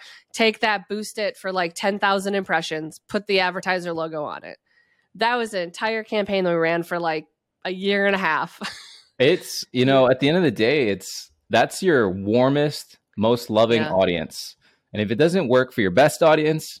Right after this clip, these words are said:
Speaker 2: chances are it's not gonna work on your worst that are, have no brand affinity, no trust, right? And, like, another, on that note of, like, really doubling down on the things that are, are working,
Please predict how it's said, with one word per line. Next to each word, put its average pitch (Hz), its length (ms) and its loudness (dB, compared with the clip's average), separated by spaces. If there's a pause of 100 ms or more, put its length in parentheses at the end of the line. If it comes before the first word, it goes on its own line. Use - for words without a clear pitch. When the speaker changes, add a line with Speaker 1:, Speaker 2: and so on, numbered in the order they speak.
Speaker 2:
chances 135 420 0
are 113 160 6
it's 104 140 0
not 107 140 2
gonna 107 140 0
work 101 240 2
on 98 100 2
your 90 120 -2
worst 127 560 2 (640)
that 113 220 4
are, 107 200 6
have 113 260 2
no 135 140 6
brand 135 280 4
affinity, 123 400 0
no 113 240 2
trust, 123 600 0
right? 110 320 4
And, 120 320 -2 (460)
like, 117 120 -2
another, 131 720 4 (120)
on 135 220 2
that 120 180 2
note 117 280 2
of, 101 140 -2
like, 95 240 -2
really 104 560 -2 (800)
doubling 117 360 2
down 110 260 2
on 104 80 -2
the 95 80 -4
things 110 260 -4
that 98 140 0
are, 92 260 0
are 92 100 -4
working, 98 580 -2